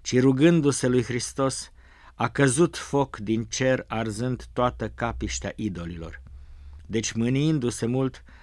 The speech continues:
dregătorul a poruncit să-i se taie capul,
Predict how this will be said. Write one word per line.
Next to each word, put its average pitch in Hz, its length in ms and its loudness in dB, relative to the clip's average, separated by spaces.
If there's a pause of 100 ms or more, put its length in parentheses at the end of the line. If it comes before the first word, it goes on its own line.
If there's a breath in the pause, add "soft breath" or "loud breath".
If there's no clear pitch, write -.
dregătorul 117 640 2
a 123 80 4
poruncit 127 460 0
să-i 117 160 -2
se 110 180 -2
taie 113 240 -2
capul, 113 540 -4